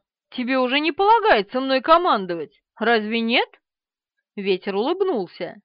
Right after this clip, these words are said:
а я всё же отвесила ему чисто профилактический подзатыльник на прощание. «Вот передам тебе официально бремя правления, и тогда можешь считать себя свободным от моего непосильного наставнического гнёта».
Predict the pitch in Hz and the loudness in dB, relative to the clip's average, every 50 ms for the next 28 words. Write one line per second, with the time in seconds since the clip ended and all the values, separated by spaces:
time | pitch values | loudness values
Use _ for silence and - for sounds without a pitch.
0 | _ _ _ _ _ _ _ _ _ - 262 262 269 277 302 359 370 339 220 175 | _ _ _ _ _ _ _ _ _ 0 2 2 2 2 2 2 2 2 0 -2
1 | - _ - - 339 339 320 330 370 370 370 381 392 392 403 392 359 - - 254 | -4 _ -8 -4 -2 -2 2 4 4 4 4 4 2 2 2 0 0 -2 -4 -6
2 | 226 220 214 208 190 180 180 - - 370 359 - 339 269 - 330 330 - - 381 | -4 -2 -2 -4 -4 -6 -8 -2 -2 -2 0 0 -4 -4 -2 -4 -4 -2 0 4
3 | 392 415 440 - - 392 320 - - 202 - - 247 220 - 247 220 294 330 320 | 4 4 2 2 -2 -2 -2 -2 -6 -12 -10 -12 -8 -8 -8 -2 2 2 2 4
4 | - 339 226 170 170 156 127 - _ _ _ _ _ _ _ _ _ _ - 403 | 2 -2 -4 -4 -8 -14 -18 -20 _ _ _ _ _ _ _ _ _ _ -6 -4
5 | 392 427 453 480 440 - - 415 320 240 196 180 170 160 156 - 214 _ _ _ | 0 4 4 4 2 2 0 2 2 2 2 -2 -6 -10 -12 -16 -20 _ _ _
6 | _ _ _ _ _ _ _ _ _ _ _ _ _ _ _ _ _ _ 175 175 | _ _ _ _ _ _ _ _ _ _ _ _ _ _ _ _ _ _ -8 -2
7 | 190 208 202 - _ 214 208 208 196 185 233 330 440 453 - - 254 226 233 220 | -2 -2 -2 -2 _ -2 0 0 2 4 4 4 4 2 -2 -6 -2 0 0 0
8 | - - 247 226 - 330 262 233 220 226 226 214 240 262 247 220 214 202 - 233 | 0 -4 -10 -2 2 4 4 4 4 2 0 0 2 0 2 0 -2 -2 2 4
9 | 254 285 330 294 247 185 160 156 147 127 - - _ _ _ _ _ _ _ 208 | 4 4 4 0 -2 -4 -6 -10 -16 -16 -18 -20 _ _ _ _ _ _ _ -10
10 | 202 - - 196 185 196 196 190 196 226 294 381 - _ _ _ _ 208 214 226 | -4 0 2 2 2 0 0 2 4 4 4 4 0 _ _ _ _ -6 -2 0
11 | 233 226 226 269 285 - - - 392 392 - 302 294 - - - - 302 302 302 | 0 0 0 -2 -8 -6 -2 -2 0 2 4 2 2 2 -2 -2 0 0 0 0
12 | - 311 320 320 339 427 427 339 247 247 226 226 233 226 - 262 277 277 254 247 | 2 2 2 4 4 4 2 2 -2 0 2 2 2 0 0 -2 -2 -2 0 0
13 | 233 233 240 226 269 285 285 - - 427 392 339 269 226 214 220 233 277 311 - | -2 -2 0 0 0 0 0 2 0 0 0 0 0 0 0 2 2 2 2 4
14 | - 302 269 254 247 226 - 285 277 - - 311 320 330 311 370 359 254 196 247 | 2 2 2 2 -2 -6 -6 -8 -8 -6 -4 -4 -4 -2 -2 -2 -2 -2 -4 -6
15 | - - 139 - | -8 -10 -12 -12